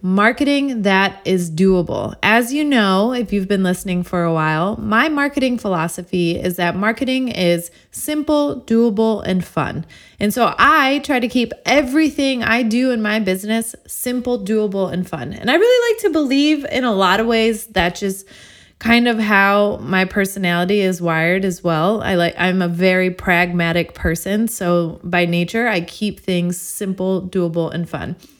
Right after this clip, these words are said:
And today we're talking about doable. And doable is defined as within one's powers, feasible.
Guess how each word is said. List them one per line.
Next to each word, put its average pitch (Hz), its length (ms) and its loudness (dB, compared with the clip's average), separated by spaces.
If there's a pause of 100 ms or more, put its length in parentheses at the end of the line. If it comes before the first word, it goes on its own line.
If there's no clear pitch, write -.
And 220 120 2
today 269 300 2
we're 277 160 2
talking 226 420 -2
about 170 340 0
doable. 170 500 0 (420)
And 202 180 0
doable 262 480 4
is 202 140 0
defined 202 580 0
as 175 480 0 (200)
within 240 840 0
one's 202 520 2 (100)
powers, 233 800 0 (480)
feasible. 185 920 0